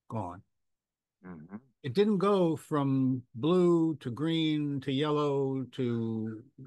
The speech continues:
Speaker 1: going away. It just went away.
Speaker 2: Wow.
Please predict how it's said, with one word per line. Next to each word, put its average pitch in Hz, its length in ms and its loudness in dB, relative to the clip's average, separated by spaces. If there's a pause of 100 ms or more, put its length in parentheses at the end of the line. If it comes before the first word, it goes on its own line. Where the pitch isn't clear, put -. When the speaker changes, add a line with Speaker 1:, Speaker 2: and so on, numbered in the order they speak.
(160)
Speaker 1:
going 123 300 4
away. 180 580 -2
It 143 180 -2
just 190 280 0
went 151 180 0
away. 147 240 -2 (840)
Speaker 2:
Wow. 87 220 -6